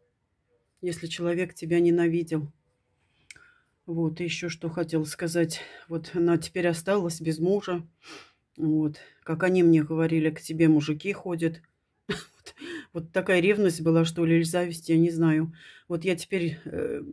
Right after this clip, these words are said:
ей когда-нибудь скажу, вот к ней мужик пойдёт, ей кран чинить или, эм, гвоздь забить. Вот я скажу, скажу: «Во, начали мужики к тебе ходить».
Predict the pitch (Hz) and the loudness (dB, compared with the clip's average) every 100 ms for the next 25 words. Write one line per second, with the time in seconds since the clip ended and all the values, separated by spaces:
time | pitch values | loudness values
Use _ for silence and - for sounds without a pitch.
0 | - 170 196 190 175 165 156 160 - 175 | -8 4 4 4 4 6 6 4 0 0
1 | 165 165 151 147 - 175 160 170 170 151 | 2 2 0 -2 0 4 4 4 0 -4
2 | - 160 208 233 151 156 151 151 - _ | -2 2 2 0 0 2 2 0 -12 _
3 | 170 196 202 - 185 185 165 160 156 156 | 4 4 4 0 0 0 0 2 2 2
4 | - _ _ _ _ 160 143 - - - | -2 _ _ _ _ 2 2 0 -6 -14
5 | - 185 165 160 160 202 180 175 170 175 | -16 -10 -6 -2 2 2 4 2 2 -2
6 | 165 - _ _ 156 156 165 165 165 180 | -6 -14 _ _ -4 -2 2 0 2 -2
7 | 170 165 165 - _ _ _ - 185 170 | 2 0 -2 -12 _ _ _ -4 0 2
8 | 170 196 214 190 190 190 185 180 190 180 | 4 8 8 6 2 2 2 0 0 0
9 | 180 185 180 - 160 156 160 151 143 143 | -2 -4 -6 -4 0 0 0 0 -2 -4
10 | - | -10